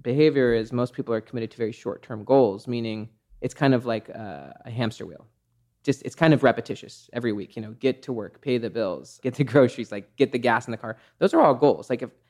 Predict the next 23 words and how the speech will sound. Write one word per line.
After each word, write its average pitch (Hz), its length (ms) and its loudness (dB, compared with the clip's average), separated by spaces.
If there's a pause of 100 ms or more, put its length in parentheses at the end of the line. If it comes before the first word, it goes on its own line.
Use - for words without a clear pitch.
(120)
if 131 100 -6
my 185 160 4
car 190 260 4
is 135 140 4
low 135 220 4
in 113 160 -2
gas, 117 420 0
like, 120 220 -2 (420)
I 127 80 -2
gotta 151 160 6
go 110 120 -2
fill 110 200 -6
it 82 80 -6
up. - 320 -4
Therefore, 120 360 -2
that's 113 200 -2
gonna 113 160 -4
drive 113 340 -2
my 117 120 -2
behavior 117 420 -2
<laughs> - 80 -8
to, 143 80 4
like, 120 240 2